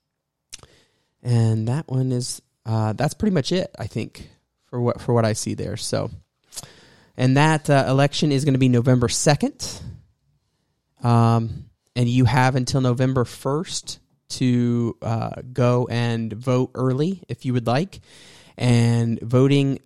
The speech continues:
early in the office there, uh, next to Kroger, you can do it from, um, check the hours before you go out there, but it's usually eight A M to five P M or to seven P M. It varies.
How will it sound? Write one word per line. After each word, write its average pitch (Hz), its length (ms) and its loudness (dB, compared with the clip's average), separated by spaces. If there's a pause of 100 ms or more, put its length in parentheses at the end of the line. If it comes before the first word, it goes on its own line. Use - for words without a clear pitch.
early 135 280 2
in 131 300 2
the 123 220 -2
office 127 440 -2
there, 131 340 -2
uh, 117 440 0 (200)
next 127 300 -4
to 123 80 -4
Kroger, 147 500 0 (460)
you 127 120 0
can 123 140 2
do 131 140 4
it - 100 0
from, 123 500 0
um, 131 580 -2 (340)
check - 440 0
the 135 160 -2
hours 135 260 -2
before 139 240 -4
you 123 100 0
go 120 140 0
out 120 180 0
there, 120 160 -2
but 120 300 0
it's - 320 -4
usually 143 560 0
eight 135 200 4
A 131 200 4
M 127 320 0
to 123 260 0
five 120 600 -2
P 131 200 -2
M 123 140 -2
or 113 80 -4
to 113 80 -8
seven 120 320 -2
P 123 180 -4
M. 120 140 -4 (340)
It 110 160 -4
varies. 123 540 0